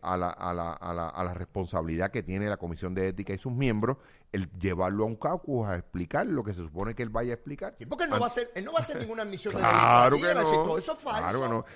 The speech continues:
Speaker 1: Y aquí hay otra cosa que no podemos perder de, de vista, ¿verdad? Y es algo que el tiempo nos vuelve a dar la razón y que
Speaker 2: Ajá.
Speaker 1: recuerdo que en este programa nosotros lo discutimos en el año veinte veintiuno.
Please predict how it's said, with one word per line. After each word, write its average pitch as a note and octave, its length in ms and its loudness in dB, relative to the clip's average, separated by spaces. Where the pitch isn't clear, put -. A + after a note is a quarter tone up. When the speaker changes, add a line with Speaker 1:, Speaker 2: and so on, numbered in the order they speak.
Speaker 1:
Y B2+ 120 6
aquí A#2+ 180 6
hay B2 140 8
otra D#3 220 4
cosa C3+ 360 0
que G2+ 140 -6
no E2+ 100 -4
podemos F#2+ 340 -4
perder F#2+ 340 -4
de, F#2+ 340 -6
de E2+ 220 -10
vista, F2 360 -10
¿verdad? G2 300 -4
Y F#2+ 240 -4
es A2 80 0
algo B2 340 2
que G#2 80 -2
el F2+ 120 -2
tiempo A#2+ 380 -4
nos F#2+ 180 -6
vuelve F#2 240 -4
a G2+ 40 0
dar G2+ 100 0
la A2 120 -4
razón C3 420 -8
y A2 80 -8
que A#2 120 -2
Speaker 2:
Ajá. G#2+ 80 0
Speaker 1:
recuerdo A2 460 2
que C3 80 -4
en F2+ 100 -4
este F#2+ 240 -4
programa A#2+ 440 -2
nosotros F#2 400 -4
lo G2+ 140 2
discutimos G2 640 -2
en F2+ 120 -6
el E2+ 100 -2
año F2+ 280 0
veinte F#2 320 -2
veintiuno. F#2 640 -2